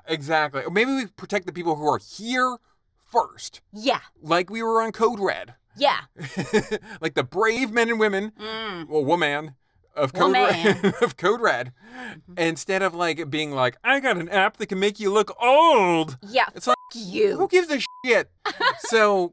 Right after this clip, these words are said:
Speaker 1: that's my problem with Loot. And, and
Speaker 2: Yeah.
Speaker 1: depending on your hang-ups with billionaires
Speaker 2: Mm.
Speaker 1: might depend on how well you
Speaker 2: Yeah.
Speaker 1: can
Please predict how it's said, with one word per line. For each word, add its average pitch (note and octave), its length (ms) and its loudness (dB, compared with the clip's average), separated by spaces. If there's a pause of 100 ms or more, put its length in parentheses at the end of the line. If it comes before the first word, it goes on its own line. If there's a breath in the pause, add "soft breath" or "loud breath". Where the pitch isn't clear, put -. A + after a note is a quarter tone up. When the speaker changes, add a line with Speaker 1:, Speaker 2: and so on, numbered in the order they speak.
(160)
Speaker 1:
that's A3 320 0
my A#3+ 120 2
problem F3 360 2
with C3 100 -8
Loot. B2+ 220 -2
And, D3 160 -8
and D#3+ 240 -6
Speaker 2:
Yeah. D#3+ 100 -4
Speaker 1:
depending A3 380 -4
on G3+ 100 -2
your F3+ 120 -2
hang-ups D3+ 420 -2
with B2+ 160 -8
billionaires C3 560 0
Speaker 2:
Mm. E3+ 340 -12
Speaker 1:
might D#3+ 520 0
depend C#3 340 -2
on B2 120 0
how B2 200 2
well A#2 320 0
you A#2 120 -8
Speaker 2:
Yeah. A2 60 -10
Speaker 1:
can G#2+ 280 -12